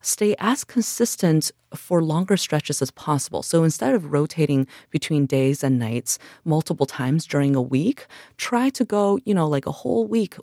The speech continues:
working just nights or keeping a night schedule, um, and, and, or even longer if possible, and then staying on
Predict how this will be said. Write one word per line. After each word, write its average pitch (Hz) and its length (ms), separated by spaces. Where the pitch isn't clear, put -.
working 147 680
just - 280
nights 160 220
or 143 80
keeping - 320
a 131 60
night 139 200
schedule, 196 560
um, 139 260
and, 143 120
and, - 300
or 151 180
even 165 300
longer 160 360
if 131 120
possible, 147 640
and 170 160
then 160 220
staying 233 520
on 156 280